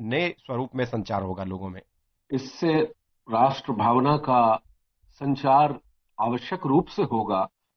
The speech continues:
Speaker 2: ये हम कह सकते हैं, क्योंकि इस वंदे मातरम राष्ट्रगीत की, गीत में जो, जो स्वतंत्रता, स्वतंत्रता प्राप्ति के लिए जिस चेतना का जनसंचार किया था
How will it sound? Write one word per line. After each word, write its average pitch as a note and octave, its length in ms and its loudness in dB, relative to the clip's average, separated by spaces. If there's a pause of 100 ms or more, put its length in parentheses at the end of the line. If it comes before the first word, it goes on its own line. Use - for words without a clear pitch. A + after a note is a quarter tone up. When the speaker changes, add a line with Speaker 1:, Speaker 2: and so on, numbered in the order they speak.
(180)
Speaker 2:
ये C3+ 160 -2
हम D#3+ 180 2
कह C#3 200 -2
सकते - 340 -10
हैं, A#2+ 220 -4
क्योंकि G3 360 -2
इस G#3 440 -4 (520)
वंदे C3+ 280 4
मातरम D#3+ 460 4
राष्ट्रगीत C3+ 640 2
की, G2+ 360 -4 (380)
गीत D#3+ 300 0
में F#3+ 200 4
जो, F3+ 380 2
जो D#3 260 0
स्वतंत्रता, D#3 760 -4
स्वतंत्रता D3+ 540 -2
प्राप्ति D#3+ 380 0
के E3 140 0
लिए E3+ 300 2 (180)
जिस D#3+ 280 -6
चेतना F3+ 380 0
का D3 480 4
जनसंचार E3 640 2
किया C#3+ 300 0
था C3+ 380 0